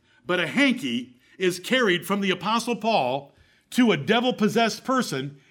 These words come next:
and the spirit leaves because there's a hanky in that person's possession from the mighty apostle of the Lord Jesus Christ. They didn't depart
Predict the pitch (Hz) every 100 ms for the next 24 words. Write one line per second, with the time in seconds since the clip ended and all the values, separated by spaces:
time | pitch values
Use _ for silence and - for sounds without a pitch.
0 | - 208 185 - 254 262 208 196 247 185
1 | 143 147 - _ _ 190 190 214 208 196
2 | 180 147 262 285 175 135 - - 180 175
3 | 196 190 233 226 202 190 196 175 233 254
4 | 165 156 151 - - 214 196 185 214 269
5 | 240 190 - 247 220 180 180 - - -
6 | 190 190 190 220 202 156 208 180 180 -
7 | 202 139 - - - _ _ _ _ _
8 | - 120 214 277 254 240 233 202 208 226
9 | 190 139